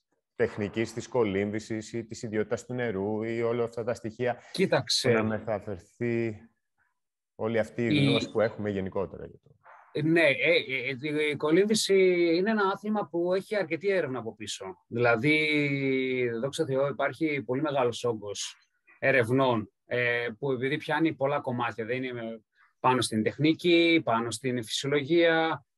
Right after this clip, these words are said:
Speaker 2: ε, ψυχολογία, δηλαδή όλα τα κομμάτια της, ε, απόδοσης στην κολύμβηση πιάνονται.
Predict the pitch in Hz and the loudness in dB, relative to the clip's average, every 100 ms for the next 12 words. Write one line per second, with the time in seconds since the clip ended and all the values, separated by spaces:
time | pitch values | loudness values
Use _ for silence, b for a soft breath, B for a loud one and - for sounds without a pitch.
0 | _ 127 135 135 127 117 - 151 160 156 | _ -2 0 2 0 -2 -6 -2 0 0
1 | 156 175 175 156 147 165 143 175 175 160 | -2 -6 -4 -2 -2 -4 -2 -2 -2 -4
2 | 147 143 143 131 131 120 - - 127 120 | -8 -6 -6 -6 -4 -6 -6 -6 -2 -2
3 | 117 110 107 107 107 120 127 123 - 117 | -2 -4 -4 -6 -8 -4 -4 -4 -6 -4
4 | 127 151 151 151 - 135 131 104 95 | -2 -2 -6 -10 -4 -2 -2 -4 -6